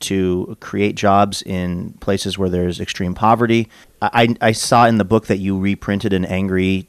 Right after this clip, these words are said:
email somebody sent you about, basically they called you an asshole for, like, moving American <laughs> jobs. Is that, I mean, is, is that a common reaction when, when somebody hears that you're actively trying to,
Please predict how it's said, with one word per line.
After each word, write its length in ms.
email 380
somebody 340
sent 240
you 340
about, 380
basically 420
they 120
called 240
you 40
an 80
asshole 440
for, 320
like, 280
moving 400
American 480
<laughs> 100
jobs. 400
Is 220
that, 380
I 120
mean, 160
is, 320
is 160
that 260
a 80
common 420
reaction 560
when, 200
when 160
somebody 300
hears 440
that 140
you're 220
actively 460
trying 520
to, 360